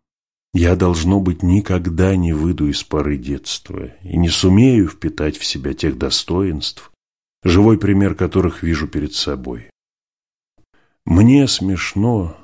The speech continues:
что я всё попадаюсь в иллюзиях, которые мне подстраивают мои глаза и уши.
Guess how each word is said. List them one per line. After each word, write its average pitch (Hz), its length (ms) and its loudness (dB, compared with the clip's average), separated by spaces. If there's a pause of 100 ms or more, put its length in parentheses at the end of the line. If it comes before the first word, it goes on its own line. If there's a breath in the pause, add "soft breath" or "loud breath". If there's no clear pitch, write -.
(140)
что - 200 -6
я 85 120 2
всё 156 280 0
попадаюсь 98 720 0
в 80 160 0
иллюзиях, 82 720 2 (440)
которые 80 380 2
мне 73 160 0
подстраивают 76 880 -2
мои 71 200 -2
глаза 71 440 -2
и 76 80 0
уши. 65 500 -10